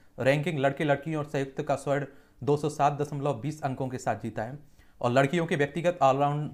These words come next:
all round इवेंट में मध्य प्रदेश की सिद्धि गुप्ता ने रजत जीता है। और मलखम्ब में आप देखें लड़कों के व्यक्तिगत ऑलराउंडर इवेंट में शार्दुल महाराष्ट्र छब्बीस दशमलव दस अंकों के साथ दूसरे और राकेश वेरेडा छत्तीसगढ़ के आप देखें ये, इन्होंने पच्चीस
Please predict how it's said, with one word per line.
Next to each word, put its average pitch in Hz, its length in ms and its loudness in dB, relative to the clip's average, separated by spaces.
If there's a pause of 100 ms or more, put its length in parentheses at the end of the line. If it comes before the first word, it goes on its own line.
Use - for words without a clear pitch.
(280)
all 135 240 6
round 151 200 0
इवेंट 139 260 -2
में 139 100 -6
मध्य 127 180 -2
प्रदेश 143 200 -6
की 143 140 -8
सिद्धि 135 360 -6
गुप्ता 123 300 -4
ने 165 180 -6 (180)
रजत 120 240 -2
जीता 110 320 -6
है। 131 140 -8 (420)
और 120 100 2
मलखम्ब 151 340 6
में 160 60 0
आप 151 100 6
देखें 147 240 -2
लड़कों 135 300 0
के 147 100 -4
व्यक्तिगत 143 500 -4
ऑलराउंडर 123 540 0
इवेंट 135 300 -4
में 147 100 -6
शार्दुल 127 580 -4 (320)
महाराष्ट्र 131 540 2 (260)
छब्बीस 147 320 0
दशमलव 151 400 -2
दस 143 180 0
अंकों 135 200 -2
के 139 120 -6
साथ 135 140 -2
दूसरे 127 320 -4
और 117 400 0
राकेश 147 420 0 (300)
वेरेडा 120 580 0 (240)
छत्तीसगढ़ 143 460 -2
के 147 120 -4
आप 131 120 4
देखें 131 260 -4
ये, 127 320 -4 (220)
इन्होंने 139 220 0
पच्चीस 147 420 -2